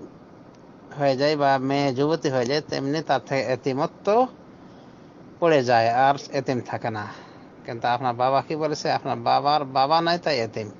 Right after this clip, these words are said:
এটা হয় না। তো যা হোক, আল্লাহ রাব্বুল আলামিন আমাদেরকে সর্ববিষয়ে সঠিক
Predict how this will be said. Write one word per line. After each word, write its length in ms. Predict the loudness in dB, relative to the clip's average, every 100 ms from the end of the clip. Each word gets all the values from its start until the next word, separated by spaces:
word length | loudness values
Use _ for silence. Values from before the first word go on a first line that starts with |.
| -20 -20 -20 -20 -20 -20 -20 -20 -20 -20 -20 -20 -18 -10
এটা 240 | -4 -4
হয় 220 | -2 -4
না। 180 | -6 -10 -12 -14 -18 -20 -20 -20 -20 -20 -20 -20 -20 -20 -20 -20 -20 -20 -18 -10
তো 60 |
যা 180 | -2 -2
হোক, 180 | 0 -4
আল্লাহ 240 | -4 0 0
রাব্বুল 300 | 0 -2 0
আলামিন 220 | 0 0
আমাদেরকে 560 | -4 -4 -6 -6 -6 -6
সর্ববিষয়ে 560 | -4 -4 -4 -8 -10
সঠিক 340 | -8 -6 -6